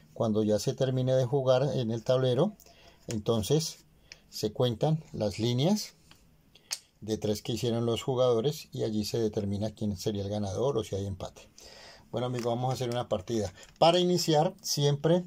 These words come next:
inicia el jugador de las fichas claras. Bueno, eso se puede definir también, eh, eh, los dos jugadores. Entonces, digamos que inicia el jugador y siempre se debe iniciar con una ficha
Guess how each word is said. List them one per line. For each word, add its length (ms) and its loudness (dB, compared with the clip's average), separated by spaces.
inicia 600 2
el 160 -2
jugador 380 4
de 80 2
las 160 2
fichas 380 0
claras. 580 2
Bueno, 280 0
eso 220 -6
se 120 -6
puede 280 0
definir 340 0
también, 400 0
eh, 300 -2
eh, 340 -4
los 200 -4
dos 160 -4
jugadores. 640 4
Entonces, 240 -4
digamos 340 2
que 100 -2
inicia 260 2
el 60 -2
jugador 380 4
y 160 4
siempre 500 4
se 160 2
debe 200 4
iniciar 540 4
con 180 2
una 220 2
ficha 440 0